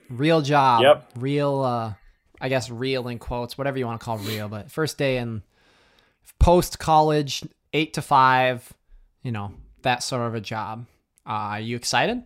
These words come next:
Speaker 2: Yeah, I'm pretty excited. I am really excited to,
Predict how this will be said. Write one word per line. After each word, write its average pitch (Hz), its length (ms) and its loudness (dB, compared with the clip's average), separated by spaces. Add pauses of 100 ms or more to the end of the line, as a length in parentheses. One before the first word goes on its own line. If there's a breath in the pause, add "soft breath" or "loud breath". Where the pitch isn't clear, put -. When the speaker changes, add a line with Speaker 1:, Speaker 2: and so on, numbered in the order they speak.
Speaker 2:
Yeah, 117 220 4 (140)
I'm 104 120 -6
pretty 104 240 0
excited. 92 440 -4 (120)
I 120 240 8
am 113 240 2
really 135 220 2
excited 151 540 4
to, 120 440 0